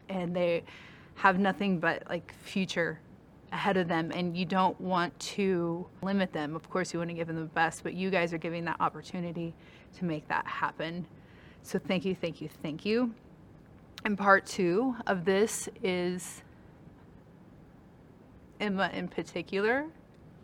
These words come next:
Volleyball isn't just a thing for her. Um, she's worked really, really hard at it.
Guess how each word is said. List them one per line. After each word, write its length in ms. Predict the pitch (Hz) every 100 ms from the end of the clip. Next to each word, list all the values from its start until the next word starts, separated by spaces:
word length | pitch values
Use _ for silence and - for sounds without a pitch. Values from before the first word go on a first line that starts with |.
| - - - - - - - - - - - - - - - - - - - - - 196
Volleyball 600 | 180 175 180 175 165 151
isn't 260 | - 170
just 280 | 170 170 -
a 40 |
thing 440 | 165 - 185 190 190
for 120 | -
her. 500 | - - - - - - - - - -
Um, 480 | 165 165 165 175 170 - -
she's 260 | - 190 170
worked 240 | 180 180 -
really, 240 | 180 180
really 200 | 175 160
hard 320 | 170 165 170
at 200 | 165 180
it. 200 | 185 185